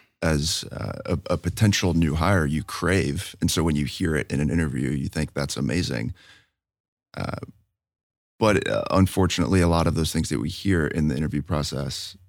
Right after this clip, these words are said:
I guess externally other than Axiom, they are just those buzzwords or, uh, selling points. And so that's been something that has been really cool to see, just all the, really all the positives, to sum it up, all the positives that were discussed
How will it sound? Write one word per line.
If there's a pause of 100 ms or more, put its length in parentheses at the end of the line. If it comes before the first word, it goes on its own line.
(100)
I
guess
externally
other
than
Axiom, (480)
they
are
just
those
buzzwords
or,
uh,
selling
points. (600)
And
so
that's
been
something
that
has
been
really
cool
to
see,
just (220)
all
the,
really
all
the
positives,
to
sum
it
up,
all
the
positives
that
were (420)
discussed